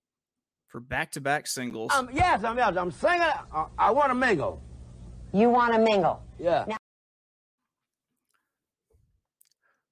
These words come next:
Speaker 1: With the number four, She Caught My Eye at nine to two in the third leg. We spread out again for leg four with three horses. Top pick was gonna be the two,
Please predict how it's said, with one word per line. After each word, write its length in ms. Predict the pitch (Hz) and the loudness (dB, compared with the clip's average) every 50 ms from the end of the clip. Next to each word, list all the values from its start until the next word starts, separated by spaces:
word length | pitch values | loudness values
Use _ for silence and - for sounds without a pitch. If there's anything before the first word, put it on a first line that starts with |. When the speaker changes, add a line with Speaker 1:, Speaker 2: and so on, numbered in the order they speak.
| _ _ _ | _ _ _
Speaker 1:
With 100 | 147 139 | -8 -6
the 80 | - 147 | -4 -4
number 200 | 151 180 180 165 | -4 -4 -4 -6
four, 340 | - - 175 175 170 165 | -6 -4 -2 -2 0 0
She 220 | - - - 202 190 | -2 -4 -4 -6 -2
Caught 260 | - 202 190 180 156 | 0 0 0 2 2
My 120 | 151 143 | 0 0
Eye 300 | 135 131 131 131 131 127 | 0 0 -2 -2 -2 -2
at 160 | 107 113 127 117 | -2 -4 -6 -4
nine 220 | 135 143 147 147 | -4 -4 -4 -4
to 80 | 143 135 | -6 -10
two 340 | - - 135 131 131 123 | -10 -8 -6 -4 -4 -4
in 140 | 127 147 156 | -4 -4 -4
the 60 | 139 | -6
third 300 | - - 135 123 127 123 | -6 -6 -4 -4 -4 -4
leg. 380 | 120 123 117 113 113 113 98 - _ _ _ _ _ _ _ - | -2 -2 0 0 0 -2 -4 -8 _ _ _ _ _ _ _ -12
We 100 | 147 135 | -10 -10
spread 320 | - - - 196 202 196 | -8 -2 0 2 4 6
out 140 | 190 185 175 | 6 6 4
again 280 | 160 151 165 170 165 | 2 -2 -4 -4 -4
for 140 | 139 - 139 | -6 -6 -6
leg 320 | 127 131 135 143 151 143 - | -4 0 2 2 2 2 0
four 380 | - - 143 139 143 139 131 | -6 -8 -4 -2 0 0 0
with 140 | 120 - - | -2 -4 -10
three 240 | - 143 151 147 139 | -10 -6 -4 -4 -2
horses. 540 | 131 127 131 131 127 - 127 123 123 - - _ _ _ _ _ | -2 -2 -4 -4 -4 -6 -6 -6 -6 -8 -12 _ _ _ _ _
Top 240 | - 185 190 175 - | 2 2 2 2 2
pick 200 | - 175 160 - | 0 -2 -2 -2
was 120 | 156 131 | -4 -6
gonna 120 | 147 139 127 | -6 -6 -4
be 120 | 127 131 | -6 -6
the 140 | 113 104 - _ _ _ _ | -6 -8 -10 _ _ _ _
two, 520 | - - 208 196 156 139 123 101 - - | -10 -8 -6 -4 -4 -4 -4 -6 -10 -14